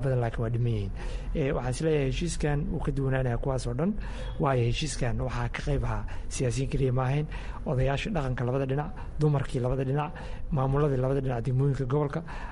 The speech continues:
ayaa qayb ka ah. Haddana talada ayaga ayaa u dhiibnay, soona saari doona, shaqadana sii wadi doona.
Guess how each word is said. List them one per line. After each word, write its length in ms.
ayaa 160
qayb 200
ka 120
ah. 80
Haddana 200
talada 280
ayaga 200
ayaa 200
u 80
dhiibnay, 300
soona 280
saari 300
doona, 260
shaqadana 380
sii 180
wadi 200
doona. 260